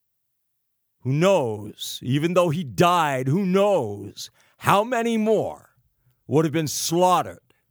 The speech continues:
had he not given his life. And yet, his fellow officers could not bring themselves to slay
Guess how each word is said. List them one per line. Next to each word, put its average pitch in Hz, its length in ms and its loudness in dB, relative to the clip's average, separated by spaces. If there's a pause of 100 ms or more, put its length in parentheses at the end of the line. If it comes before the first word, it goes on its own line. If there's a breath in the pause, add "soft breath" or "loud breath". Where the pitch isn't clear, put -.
(1080)
had 131 220 -2
he 180 200 0
not 147 260 -2
given 143 240 0
his 135 240 -2
life. 85 240 -8
And 185 160 0
yet, 262 360 0 (920)
his 156 160 -8
fellow 202 340 2
officers 170 680 -2
could 165 180 -4
not 165 260 0
bring 185 340 2
themselves 135 880 -2 (400)
to 151 140 -2
slay 139 880 0